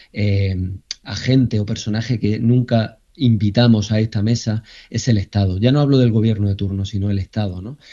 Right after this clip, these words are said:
Exigir que el Estado participe de la estructura de nuestra alimentación, de que se considere desde el Ministerio de Trabajo, desde el Ministerio de Agricultura, que se regule para que nuestros alimentos, como mínimo,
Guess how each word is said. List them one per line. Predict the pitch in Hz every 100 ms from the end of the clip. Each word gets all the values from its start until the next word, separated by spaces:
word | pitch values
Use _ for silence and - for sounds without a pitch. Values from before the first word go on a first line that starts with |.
| - -
Exigir | - 110 - 104 - 131 113
que | 95 107
el | 104
Estado | 104 120 120 113
participe | 117 104 101 101 - 151 95 90 - - _
de | - 110 110
la | 104
estructura | 104 - 110 95 131 123
de | 110
nuestra | 107 104 104
alimentación, | 101 101 95 98 - 120 113 101 - -
de | 110 113
que | 107
se | - 104 -
considere | 113 110 104 - 110 120 127 107
desde | 104 98
el | 95
Ministerio | 92 90 101 117
de | 123
Trabajo, | - 98 101 104
desde | 95 92
el |
Ministerio | 95 92 90 107 113 113
de | 113
Agricultura, | 104 101 101 - 113 101 - - - -
que | 113
se | 101 - 107 104 -
regule | 107 - 110 104 135 113 104
para | 101 101 101
que | 107
nuestros | 104 104 104
alimentos, | 98 104 123 123 113
como | - 143 127
mínimo, | 127 127 107 98